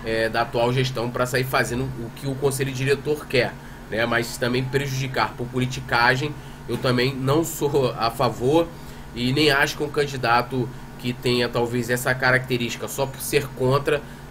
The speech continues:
deve ser eleito por isso. Então, assim, a gente vai ter dois candida-, é, três candidatos,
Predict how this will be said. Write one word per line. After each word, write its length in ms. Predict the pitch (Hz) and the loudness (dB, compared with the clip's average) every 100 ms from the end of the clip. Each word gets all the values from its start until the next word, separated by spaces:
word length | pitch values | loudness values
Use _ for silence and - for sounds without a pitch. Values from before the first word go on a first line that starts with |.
| - | -2
deve 440 | 127 131 143 143 | 2 4 4 0
ser 260 | 135 139 143 | -6 -2 0
eleito 320 | 139 131 131 | 2 2 0
por 180 | 135 156 | 0 0
isso. 180 | 127 - | 0 0
Então, 140 | 127 | 0
assim, 300 | 143 147 113 - - - - | 0 0 -2 -4 -16 -16 -8
a 60 | 101 | -6
gente 260 | 123 127 | -4 -2
vai 120 | 123 | -2
ter 120 | 120 120 | 0 -2
dois 260 | 143 190 | 0 0
candida-, 460 | - 180 156 120 113 | 0 -2 0 0 0
é, 200 | 113 110 | 0 0
três 260 | 127 165 - | 0 -2 0
candidatos, 600 | 165 135 113 123 131 | -2 0 2 2 2